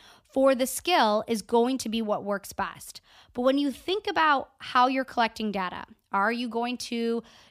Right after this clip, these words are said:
do more of a discrete trial format? Are you using a rubric? Do you want this skill accomplished in a certain time period? If you're using a fluency assi-, fluency instructional program, just put that fluency goal right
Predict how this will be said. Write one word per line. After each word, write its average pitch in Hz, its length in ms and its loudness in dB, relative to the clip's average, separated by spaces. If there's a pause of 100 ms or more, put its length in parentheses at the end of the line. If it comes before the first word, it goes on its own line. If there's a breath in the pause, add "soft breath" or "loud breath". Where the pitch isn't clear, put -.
do 233 140 -2
more 254 180 4
of 240 60 0
a 247 40 -4
discrete 254 400 -6
trial 247 300 2
format? 175 460 -6
Are 214 80 -4
you 233 160 -4
using 254 300 -4
a 262 60 -2
rubric? 233 680 -6 (280 soft breath)
Do 247 120 -4
you 311 120 4
want 330 280 2
this 349 140 -4
skill 302 280 -4
accomplished 302 580 -2
in 269 160 -4
a 294 80 -4
certain 262 640 -6
time 277 380 -2
period? 190 520 -14 (440 loud breath)
If 269 200 2
you're 285 140 -2
using 269 400 -2
a 240 80 -2
fluency 262 600 -4
assi-, 190 360 -4 (140)
fluency 262 560 -4
instructional 196 600 -6
program, 190 540 -4 (420 loud breath)
just 311 260 -6
put 415 240 -4
that 330 240 0
fluency 302 480 -4
goal 220 420 -2
right 262 300 -2